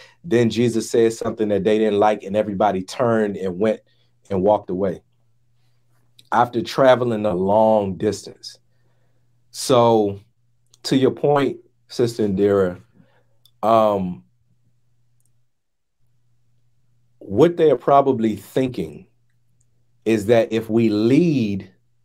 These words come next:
with repentance and sin and confession, that's gonna turn people off. And so they're probably thinking, "Why don't we lead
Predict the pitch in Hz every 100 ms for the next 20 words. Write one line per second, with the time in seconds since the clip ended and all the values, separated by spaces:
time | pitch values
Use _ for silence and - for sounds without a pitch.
0 | _ _ - 92 113 113 113 - 95 104
1 | - 160 143 139 139 120 - - _ _
2 | _ _ _ _ - 104 95 - - 147
3 | 135 104 87 95 _ 101 110 - 101 -
4 | - 135 127 101 95 78 _ _ _ _
5 | _ _ - - 113 123 117 123 117 110
6 | - 120 117 113 117 - - 110 95 80
7 | - - _ _ _ _ _ _ _ _
8 | _ _ _ _ _ _ _ _ _ 120
9 | 113 - 123 113 101 120 139 147 131 117
10 | 117 113 117 113 113 101 95 - _ _
11 | _ _ _ - 95 117 131 131 127 117
12 | 117 104 117 143 135 120 107